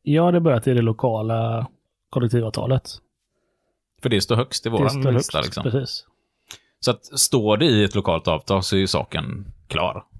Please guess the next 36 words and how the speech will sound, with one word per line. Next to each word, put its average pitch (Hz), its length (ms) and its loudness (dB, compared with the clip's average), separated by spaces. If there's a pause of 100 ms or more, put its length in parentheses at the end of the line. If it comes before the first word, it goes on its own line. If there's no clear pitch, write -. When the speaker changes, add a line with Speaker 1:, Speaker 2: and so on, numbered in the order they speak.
(220)
Speaker 1:
Ja, - 200 -14 (220)
för 139 80 -2
avtalen 131 360 2
går 120 280 0
över 113 540 -6
vad 117 140 -4
lagen 123 260 0
säger. - 200 -10 (160)
Speaker 2:
Ja. - 200 -6 (580)
Så 131 440 2 (440)
där 117 240 4
är 147 80 2
vi 139 100 0
liksom 110 640 0
färdiga. 104 240 -2
Så - 100 -2
att 110 40 2
ni 131 100 4
behöver 123 200 4
liksom 123 160 0
inte 127 140 2
börja 107 480 2
leta. 110 340 -2
Finns 104 240 2
det 101 80 2
förarbete 90 560 2
till 104 100 0
det 95 60 0
här? - 200 -8
Finns 123 220 2
det 110 280 4
Speaker 1:
Nej, 107 180 2
precis. 110 180 2
Speaker 2:
domstolspraxis? - 680 -2
Speaker 1:
Precis. 117 260 0
Speaker 2:
Utan, 113 200 0